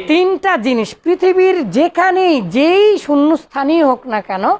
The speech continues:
আমরা দেখে আসতেছি যে তিনটা অবস্থায়, তিনটা ব্যবহারে শূন্যস্থান হয়। শূন্যস্থান পূরণের উপরে একটা বই আছে,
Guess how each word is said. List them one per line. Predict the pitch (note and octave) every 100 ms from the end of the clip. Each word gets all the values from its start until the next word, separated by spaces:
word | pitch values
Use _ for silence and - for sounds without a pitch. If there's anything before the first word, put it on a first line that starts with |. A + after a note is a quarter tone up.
| - - - -
আমরা | A3 B3+ C#4 A#3+ F3
দেখে | C4 D4 D4+ A3+
আসতেছি | G#3+ - C4 - C#4+
যে | A#3+ D4 -
তিনটা | D4 C#4+ C4+ - C4 A3+ A3 - _ _ _ _ -
অবস্থায়, | A3 A3+ C#4+ - B3+ A#3+ G#3 -
তিনটা | B3+ C4 B3+ B3+
ব্যবহারে | G3 G#3 A3+ B3+ B3+ D4
শূন্যস্থান | B3 A3+ A#3 - A3+ F#3
হয়। | E3+ - - - - -
শূন্যস্থান | C4+ D#4 F4 - F4 E4+
পূরণের | D4 C#4 D#4 F4 F4
উপরে | C#4 D4 D4 B3 B3 E4+ C4
একটা | - D4
বই | A#3+ F3+ C4 C#4+ A#3 G#3
আছে, | - F#3+